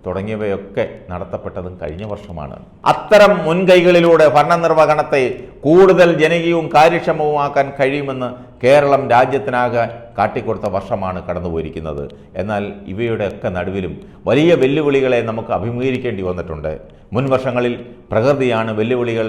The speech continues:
ഉയർത്തിയതെങ്കിൽ കഴിഞ്ഞ വർഷം നമ്മൾ നേരിടേണ്ടി വന്നത് പ്രധാനമായും മനുഷ്യനിർമ്മിതമായ വെല്ലുവിളികൾ മാത്രമായിരുന്നു. നിയമസഭ പാസാക്കുന്ന ബില്ലുകൾ നിയമമാകാതെ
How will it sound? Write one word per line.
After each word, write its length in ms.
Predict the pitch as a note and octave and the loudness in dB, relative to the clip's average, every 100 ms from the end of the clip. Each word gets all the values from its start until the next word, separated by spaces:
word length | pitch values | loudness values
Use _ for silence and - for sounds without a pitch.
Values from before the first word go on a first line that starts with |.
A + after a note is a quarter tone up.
| - G2 | -4 -4
ഉയർത്തിയതെങ്കിൽ 600 | A#2 G#2+ A2+ G#2 G2+ F#2+ - - - | -4 -4 -4 -4 -6 -8 -12 -8 -4
കഴിഞ്ഞ 220 | G#2 A#2+ G#2+ | -4 -4 -4
വർഷം 200 | A2 G2 | -4 -6
നമ്മൾ 180 | F#2+ A2+ G2+ | -6 -6 -6
നേരിടേണ്ടി 400 | G2+ G#2+ G#2+ G#2 G2+ | -6 -4 -4 -4 -6
വന്നത് 240 | G2 G2+ F#2+ | -6 -8 -8
പ്രധാനമായും 560 | F#2 F#2+ A2 G#2+ A#2 - - - - A#2+ | -4 -4 -4 -4 -4 -8 -16 -20 -4 -2
മനുഷ്യനിർമ്മിതമായ 840 | D#3+ E3 F3+ D3+ D3 C#3+ C#3 C#3 B2+ | -2 0 0 0 0 0 0 0 0
വെല്ലുവിളികൾ 500 | C3 D3 C#3+ C#3 C3+ A2+ A2+ | 0 2 0 0 0 -2 -4
മാത്രമായിരുന്നു. 680 | B2+ C3 F2+ D#2+ D2 C#2 - - A2 | -4 -6 -6 -6 -8 -12 -18 -10 -4
നിയമസഭ 440 | B2+ B2+ C#3 B2+ A#2+ | -2 -2 0 0 2
പാസാക്കുന്ന 460 | A#2+ B2+ A#2+ A#2+ A#2 | 0 -2 -4 -6 -4
ബില്ലുകൾ 300 | A#2 A#2+ F#2+ - - - - G#2+ | -2 -2 -2 -6 -16 -20 -10 -6
നിയമമാകാതെ 680 | C3 C3 B2 A#2+ B2 A#2+ | -4 -2 0 2 2 2